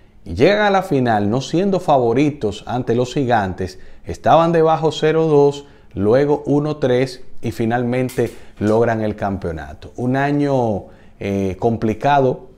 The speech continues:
para todos los equipos de la liga, Águilas no escapan a eso, lidiar con covid,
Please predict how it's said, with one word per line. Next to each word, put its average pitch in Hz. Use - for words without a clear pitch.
para 104
todos 139
los 120
equipos 123
de 120
la 107
liga, 117
Águilas 110
no 113
escapan 117
a 95
eso, 123
lidiar 110
con 110
covid, 123